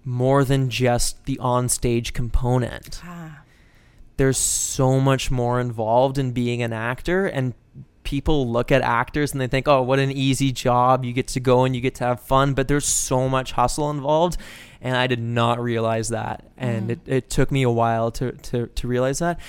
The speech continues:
Speaker 1: And of course, like, now looking back, like, I'm probably gonna look back on this version of myself and be like, "Yo, Dylan, like, take a deep breath. Like, you don't have to hustle." Like,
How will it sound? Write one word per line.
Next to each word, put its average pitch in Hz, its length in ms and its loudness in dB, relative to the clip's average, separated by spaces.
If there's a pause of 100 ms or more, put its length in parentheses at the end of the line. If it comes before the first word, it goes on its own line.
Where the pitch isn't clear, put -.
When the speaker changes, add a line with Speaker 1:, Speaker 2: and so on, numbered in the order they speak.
(400)
Speaker 1:
And 196 100 -4
of 208 100 -6
course, 220 280 -2
like, 196 240 -2
now 139 320 2
looking 135 380 0
back, 120 380 -2 (180)
like, 160 340 0
I'm 143 100 -4
probably 147 220 -2
gonna 139 120 2
look 131 200 2
back 123 220 0
on 123 160 -2
this 131 160 2
version 135 260 2
of 120 40 -2
myself 120 320 0
and 135 60 -2
be 127 60 2
like, 120 160 0
"Yo, 135 220 4
Dylan, 123 340 0
like, 117 200 -8
take 135 180 -2
a 139 40 -2
deep 135 280 -2
breath. 131 400 2
Like, 123 100 0
you 127 60 -2
don't 131 100 2
have 131 120 -2
to 147 60 -2
hustle." 131 540 0
Like, 120 260 -4